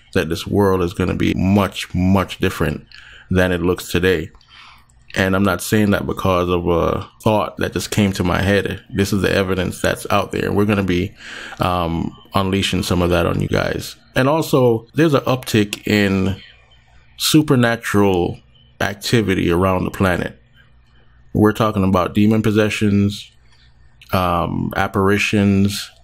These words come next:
so-called alien, <laughs> you know, sightings and things like that. So we're gonna be bringing our show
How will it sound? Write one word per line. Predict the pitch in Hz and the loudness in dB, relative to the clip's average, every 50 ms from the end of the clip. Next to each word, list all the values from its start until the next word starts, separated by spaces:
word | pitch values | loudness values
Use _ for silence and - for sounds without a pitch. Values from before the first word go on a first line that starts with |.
| _ _ - | _ _ -10
so-called | - - - - - 127 117 113 - - 113 107 107 104 98 98 101 98 98 95 95 - - - | -6 -4 -2 0 2 2 2 2 2 0 0 0 2 2 2 2 2 2 0 0 -2 -4 -4 0
alien, | 98 104 104 101 104 104 104 101 98 95 95 95 95 95 92 98 - - - - - - 120 98 - 101 101 - | 2 2 4 4 4 2 2 2 2 2 2 2 2 2 0 0 -2 -2 -4 -6 0 0 0 0 0 -4 -6 -8
<laughs> | - - - - - - - - - - - - | -10 -18 -18 -16 -14 -12 -12 -10 -12 -12 -4 2
you | 101 101 | 2 4
know, | 101 95 92 92 | 4 4 2 0
sightings | - - 113 104 104 107 104 104 101 104 107 104 - | 0 0 0 0 2 2 2 4 4 4 2 0 0
and | 104 98 95 | -2 -2 0
things | - 101 101 98 | 2 2 2 2
like | 98 92 95 - | 2 0 0 2
that. | 101 107 104 - - | 0 0 0 0 -2
So | - - 101 95 90 90 - - - _ _ - - | -4 -2 0 0 2 0 -2 -4 -8 _ _ -4 0
we're | 107 110 110 110 110 | 2 4 4 2 2
gonna | 110 - 123 127 143 | 0 2 2 2 2
be | 139 139 127 117 110 104 104 101 98 95 - - - - - - | 4 4 4 4 4 4 2 2 0 0 -4 -4 -8 -14 -18 -6
bringing | - 113 117 123 127 123 120 117 117 | 0 0 0 2 2 2 2 0 0
our | - 98 101 98 95 | 0 0 0 0 -2
show | - - - - - 135 127 120 113 104 98 104 | -4 -6 -6 -2 0 2 4 4 4 2 2 0